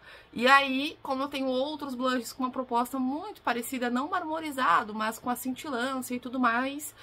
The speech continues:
coloquei na balança e decidi não comprar. Vou falando com vocês, aplicando os produtos e comentando aí sobre lançamentos, tá? Vou aplicar agora o protetor solar, né? Que é importante se a gente for lá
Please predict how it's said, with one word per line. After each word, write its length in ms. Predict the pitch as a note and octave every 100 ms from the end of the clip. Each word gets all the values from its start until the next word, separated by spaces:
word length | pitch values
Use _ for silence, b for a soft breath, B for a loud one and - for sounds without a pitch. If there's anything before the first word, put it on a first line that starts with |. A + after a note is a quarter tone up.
| B B
coloquei 280 | - D#4 C#4+
na 80 | C4+
balança 400 | C4 B3+ A#3+ C4+
e 20 |
decidi 300 | B3+ C4 B3
não 160 | B3+ B3
comprar. 520 | C4 C#4+ - G#3 - - -
Vou 120 | B3
falando 460 | C#4+ C4 B3+ C#4
com 160 | E4 D4
vocês, 280 | C4 B3+ B3
aplicando 400 | D#4 C#4+ C4 A#3
os 80 | -
produtos 580 | C4 A3+ A3+ B3 C#4
e 100 | C#4+
comentando 580 | D4+ - E4+ G4 C#4+ D4+
aí 140 | D4 D4
sobre 220 | C#4+ C#4+
lançamentos, 640 | C#4+ D4 G#4 E4+ G3 F#3
tá? 200 | - A3
Vou 100 | A3+
aplicar 280 | A#3 A#3 A#3
agora 340 | A3 G#3 G#3+
o 80 | B3
protetor 400 | B3 B3+ B3 A3+
solar, 380 | A3 C#4 B3+ D4
né? 160 | D4 D4+ B B -
Que 200 | - G3
é 100 | F#3+
importante 800 | G#3 - B3+ C#4+ - A#3 C4+ -
se 100 | C#4
a 20 |
gente 160 | B3 -
for 220 | A#3 A3+
lá 440 | A3 G#3 G3+ G3+